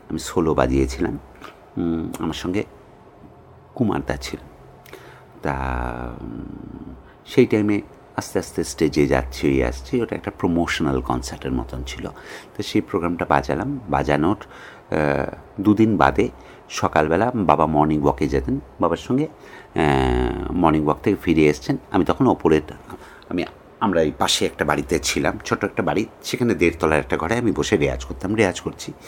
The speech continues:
তা বাবা ডাকলো, এসে দেখলাম কমল কাকা এসছেন, কমল ঘোষ, মেগাফোন কোম্পানির মালিক। তা কমল কাকা বাবাদের খুব বন্ধু, মর্নিং ওয়াকে একসঙ্গে যান।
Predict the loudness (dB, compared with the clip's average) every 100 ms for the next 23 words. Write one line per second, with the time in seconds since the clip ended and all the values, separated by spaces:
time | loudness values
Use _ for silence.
0 | -14 -12 -14 -16 -4 2 4 4 0 -2
1 | -2 0 2 0 -2 -4 -6 -10 -20 -8
2 | 0 2 2 0 -2 0 -2 2 4 6
3 | 4 2 -2 -4 -2 -2 0 2 4 4
4 | 2 0 -2 -2 -2 0 0 0 0 0
5 | 0 0 -4 -4 0 -2 -2 -14 -18 -20
6 | -18 -18 -8 -2 -2 2 0 0 -2 -2
7 | 0 -2 -2 0 2 0 0 0 4 2
8 | 2 -2 0 2 4 2 0 -4 -6 -6
9 | -4 -6